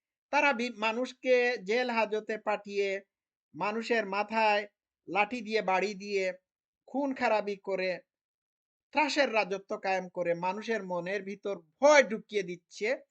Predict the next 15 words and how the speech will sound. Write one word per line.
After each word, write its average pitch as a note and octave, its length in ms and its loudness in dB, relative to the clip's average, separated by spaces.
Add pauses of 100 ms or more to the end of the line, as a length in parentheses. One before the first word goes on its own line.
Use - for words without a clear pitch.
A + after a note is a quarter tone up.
(600)
যাতে B3 380 2
করে A3 320 0
মানুষ F#3+ 400 -2 (120)
তাদের F#3 380 -2
বিরুদ্ধে F3 480 -6
প্রতিবাদ G#3+ 560 0
না E3+ 160 -2
করতে E3 340 -10
পারে। A2+ 280 -8 (680)
কিছু E4+ 240 0
কিছু D#4 220 -6
ক্ষেত্রে C4 320 4
তারা A#3+ 220 0
সাকসেসফুল G3+ 680 -8
হচ্ছে। C3+ 400 -12